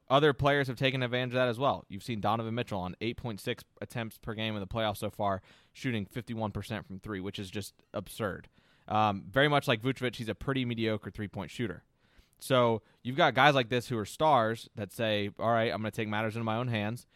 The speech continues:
and that's just what bucket getters do. That's what all-stars do. And, you know, a-, and if you are a true all-star like Nikola Vucevic, you bounce back from what you learned last year, uh, and you do well.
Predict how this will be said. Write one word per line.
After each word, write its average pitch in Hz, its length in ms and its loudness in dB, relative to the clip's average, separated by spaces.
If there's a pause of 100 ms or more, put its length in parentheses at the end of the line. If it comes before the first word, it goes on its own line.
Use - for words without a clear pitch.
(160)
and 110 120 -4
that's 120 140 2
just 135 180 -6
what 110 320 2 (420)
bucket 120 300 2
getters 110 340 -2
do. 113 300 0
That's 110 300 0
what 113 160 -2
all-stars 117 640 2
do. 113 320 0 (680)
And, 113 540 0 (220)
you 120 100 -2
know, 113 140 0
a-, 104 320 -2
and 107 80 -4
if 101 120 -6
you 123 140 0
are 131 140 6
a 123 60 0
true 131 200 -2
all-star 127 300 2
like 113 140 2
Nikola 113 260 -2
Vucevic, 117 500 -2 (320)
you 110 100 -4
bounce 127 280 4
back 131 260 4
from 123 140 -4
what 123 100 0
you 117 160 -2
learned 113 180 0
last 113 300 0
year, 107 240 -2 (400)
uh, 98 300 2
and 113 120 -4
you 110 60 0
do 113 220 -2
well. 113 300 2